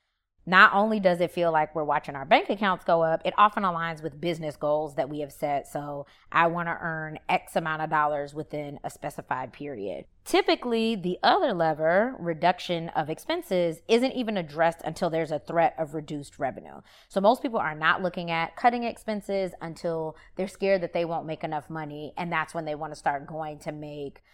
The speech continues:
strategic decisions about what they should keep paying for. But honestly, we should always be aware of what we're spending and on what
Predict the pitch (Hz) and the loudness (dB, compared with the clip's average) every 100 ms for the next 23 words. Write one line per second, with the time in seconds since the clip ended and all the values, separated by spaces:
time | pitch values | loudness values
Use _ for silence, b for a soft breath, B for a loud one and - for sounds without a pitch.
0 | b - 196 185 208 185 165 165 175 160 | b -12 -10 -6 -4 -4 -6 -8 -8 -8
1 | 170 156 147 143 156 185 - 123 151 - | -6 0 0 2 -2 -2 -10 -10 -10 -10
2 | 143 113 - - 69 - b b b b | -10 -12 -14 -12 -12 -12 b b b b
3 | 190 185 - 214 262 - 285 277 269 190 | 2 4 6 4 2 -2 -2 0 -2 -2
4 | 226 - 202 - - 180 180 190 190 185 | -4 -2 -2 -2 2 6 8 8 6 4
5 | 175 147 165 156 147 156 151 - 143 165 | 2 -2 -4 -4 -4 -2 -2 -2 -2 0
6 | - 196 - 160 156 151 - - 165 196 | 0 -4 -6 -6 -6 -10 -12 -4 0 0
7 | 220 208 220 233 262 262 180 | 2 0 -2 -2 2 6 4